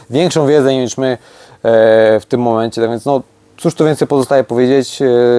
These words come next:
zapraszam serdecznie do poprzedniego materiału i kolejnych, które też powstaną i dajcie mi znać, co wy sądzicie o tej figurce, jak wam się ona podoba, no i czy ktoś ją kupuje, bo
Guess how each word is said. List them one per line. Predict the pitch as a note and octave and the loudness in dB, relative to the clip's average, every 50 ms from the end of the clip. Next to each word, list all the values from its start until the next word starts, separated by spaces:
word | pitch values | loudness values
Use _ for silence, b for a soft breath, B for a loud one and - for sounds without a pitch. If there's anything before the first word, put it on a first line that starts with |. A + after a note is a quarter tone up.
| A#2+ A#2+ A#2+ A#2 | 2 0 0 0
zapraszam | A2+ B2+ B2 B2 A#2+ B2 C3 A#2+ | -2 -4 -4 -4 -4 -4 -4 -2
serdecznie | - C#3 B2 B2+ A#2 - C3 | -2 0 0 0 0 0 -2
do | B2 A#2+ | -2 -2
poprzedniego | A2 A2 - - B2+ A#2+ B2 | -4 -4 -4 -2 -2 0 0
materiału | B2 B2 - A#2+ B2 A#2+ A#2+ A#2+ B2+ | -2 -2 0 0 0 2 2 0 0
i | - - E3+ | -2 -6 -8
kolejnych, | - - C#3 D3 E3 F#3+ F3+ D#3+ C3+ - | -4 -2 0 2 2 2 0 -2 -4 -6
które | - - C3+ B2+ A#2+ | -6 -4 -4 -4 -4
też | - - | -6 -10
powstaną | - B2+ - - C3+ B2+ C3 C3 C3 B2+ B B B B B B | -12 -12 -6 -2 -2 -2 0 0 -2 -4 B B B B B B
i | C3 | -4
dajcie | A#2+ C3 B2+ - C3 | -2 -2 -2 -2 -2
mi | A#2 | 0
znać, | B2 A#2+ - | -2 -2 -2
co | - A#2 | -4 -6
wy | A2 | -6
sądzicie | G#2+ - A#2+ A2+ G#2+ - A#2+ | -6 -6 -6 -6 -2 -2 -2
o | A2 | -2
tej | G#2+ A2+ - | -2 -4 -4
figurce, | - A#2+ A#2+ B2 A2+ - A2+ G#2+ | -2 0 0 0 0 0 0 0
jak | G#2+ A2 G#2 | 2 0 0
wam | G#2+ A2 G#2+ | -2 -4 -4
się | - - G#2+ | -4 -6 -6
ona | G#2 G#2 G#2 G2+ F#2+ - | -4 -4 -4 -4 -6 -4
podoba, | - B2 A#2+ B2 A2+ A#2+ A#2 | -4 -2 -2 0 0 0 0
no | C3 D#3 | 0 -2
i | D#3+ | -4
czy | - G3 E3 | -4 -4 -4
ktoś | - F3 D#3 | -4 -2 -2
ją | F3+ D#3 | -2 -4
kupuje, | F#3 E3+ - - F3 C3+ A#2 G#2+ | -4 -4 -2 0 0 2 0 0
bo | G2+ G#2 A2 A2 A#2 | 0 0 0 0 0